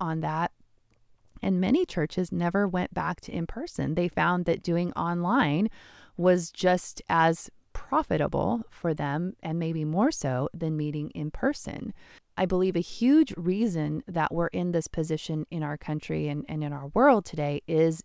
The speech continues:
because the church has been silent. The church has not played its designed role in the government as is designed by God in the Bible. And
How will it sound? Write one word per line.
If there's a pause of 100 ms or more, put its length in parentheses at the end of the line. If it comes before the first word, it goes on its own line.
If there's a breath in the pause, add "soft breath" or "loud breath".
because (480 soft breath)
the
church
has
been
silent.
The
church
has
not
played (460 soft breath)
its (200)
designed (100)
role (140)
in
the
government
as
is
designed
by
God
in
the
Bible.
And